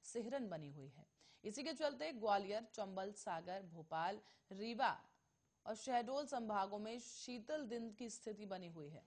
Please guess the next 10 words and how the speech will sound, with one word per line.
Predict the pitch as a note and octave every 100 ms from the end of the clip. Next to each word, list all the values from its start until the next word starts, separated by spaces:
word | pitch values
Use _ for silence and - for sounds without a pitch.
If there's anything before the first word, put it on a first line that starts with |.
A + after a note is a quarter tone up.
| _ F3
इसी | F#3 G3+
क्रम | G#3 G#3+
में | A3+
सोमवार | A3 G3 F3+ F3+ G3
को | - G#3+ - - - F#3+
भिंड, | B3 C#4+ D4
ग्वालियर, | A#3 A3 A3 A#3
विदिशा, | A3+ G3 G3+ - A3+ A3+
राजगढ़, | F#3+ E3 - G3 G3+
शिवपुरी, | - - A#3 A#3+ G3+ G#3